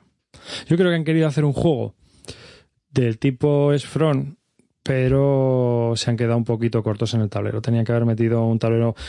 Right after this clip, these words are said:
Claro, también tiene un problema de producción, y es que ese formato de tablero es un formato, si no tenían que haber metido dos tableros, le querían hacer ovoide. Un poco lío, ¿eh?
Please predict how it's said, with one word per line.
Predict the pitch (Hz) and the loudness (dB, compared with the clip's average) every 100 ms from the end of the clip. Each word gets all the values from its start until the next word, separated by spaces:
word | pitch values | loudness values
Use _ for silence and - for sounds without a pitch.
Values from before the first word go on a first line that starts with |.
| - - - | -16 -16 -6
Claro, | 151 143 - - - _ | -2 -2 -6 -16 -16 _
también | 131 135 | 0 0
tiene | 143 165 | 2 2
un | 160 139 _ - | 2 0 _ -4
problema | 147 143 143 | 0 2 2
de | 123 | 2
producción, | 117 110 - 143 117 | 0 -2 0 -2 0
y | 110 | -2
es | 110 | -2
que | 135 | -2
ese | 123 117 131 | 0 0 -2
formato | 120 127 117 120 | -2 -2 -2 0
de | 120 | 0
tablero | 117 120 127 135 | 0 0 0 0
es | 131 | 0
un | 131 | 0
formato, | 113 127 135 135 | 0 -2 0 -2
si | - | -2
no | 113 | -2
tenían | 117 120 | 0 0
que | 120 | 0
haber | 117 | 0
metido | 117 110 120 | 0 0 0
dos | 117 | -2
tableros, | - 113 139 135 | -2 0 2 2
le | 120 | 0
querían | 110 113 117 | 0 0 0
hacer | 113 120 | 0 0
ovoide. | 113 131 135 127 127 - - - - - - - - - - - - - - - - | 0 2 0 0 -4 -10 -20 -20 -16 -14 -12 -14 -14 -20 -20 -20 -20 -20 -20 -12 0
Un | 135 | 2
poco | 117 123 | 2 2
lío, | 113 120 104 98 | 2 2 2 -2
¿eh? | 127 | -6